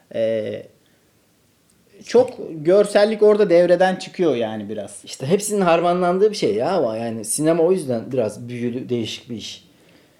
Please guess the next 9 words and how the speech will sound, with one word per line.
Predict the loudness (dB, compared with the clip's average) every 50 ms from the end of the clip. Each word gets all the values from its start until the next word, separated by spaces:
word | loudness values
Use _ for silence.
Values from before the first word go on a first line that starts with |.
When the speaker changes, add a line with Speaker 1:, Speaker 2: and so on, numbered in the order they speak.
| _ _ _ _
Speaker 2:
Yani | 0 0 0 0 -2 -4 -8 -12 -16 _ _ _ _ _ _ _ _ _ _ _ _ _ _ _ _ _ _ -14 -14 -14 _ _ _ _ _ _ _ _ _ _ _ _ -8
iyi | -6 -4 -2 -2
bir | -2
hikayeci | -2 -2 0 2 4 4 4 4 4 2 2
olmanın | 0 2 2 0 0 0 0 -2
yanında | -2 -2 0 -2 -2 -2 -2 -2 0
oralarda | 2 4 4 4 4 4 2 0 0 0
onları | 0 0 0 0 -2 0 0
da | 0 -2 -2 -4 -8